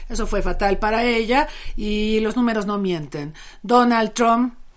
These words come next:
arrasó en los comicios del año pasado, arrasó, fue humillante, particularmente humillante lo que pasó con los demócratas y con Kamala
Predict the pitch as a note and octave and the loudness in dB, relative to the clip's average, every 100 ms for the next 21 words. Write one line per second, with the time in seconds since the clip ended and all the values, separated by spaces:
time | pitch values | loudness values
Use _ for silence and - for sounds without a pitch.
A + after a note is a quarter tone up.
0 | - - - - - - - - - - | -20 -20 -20 -20 -20 -20 -20 -20 -20 -4
1 | A3+ A#3 A3+ A3 - A3+ A3+ - G3 F#3+ | 0 2 2 2 2 0 0 -8 -2 0
2 | F3+ - F#3 F#3 F3 F#3 F3 E3+ D#3+ D#3+ | -2 -2 -2 0 0 -2 0 -4 -4 -10
3 | D3+ D3 - C3+ E3+ G#3 G3 G3 F#3+ B3 | -10 -12 -10 -4 0 2 2 -2 -4 -6
4 | A#3+ B3+ B3 A#3+ F#3 G#3+ G3+ F3+ F#3 F#3+ | -4 0 2 2 2 -2 -2 -4 -8 -8
5 | F#3 F3+ F3+ F3 F3 F3 F3 F3 D#3+ D#3+ | -6 0 2 2 0 -6 -6 -6 -8 -10
6 | D#3 D#3+ E3 - - D#3+ E3 E3 D3+ D#3+ | -10 -10 -12 -16 -12 -8 -8 -8 -8 -8
7 | E3 D#3+ E3+ F3 E3+ E3+ D#3+ D#3 D3 C#3+ | -8 -8 -6 -6 -6 -10 -10 -12 -12 -12
8 | D3 D#3 - | -12 -14 -16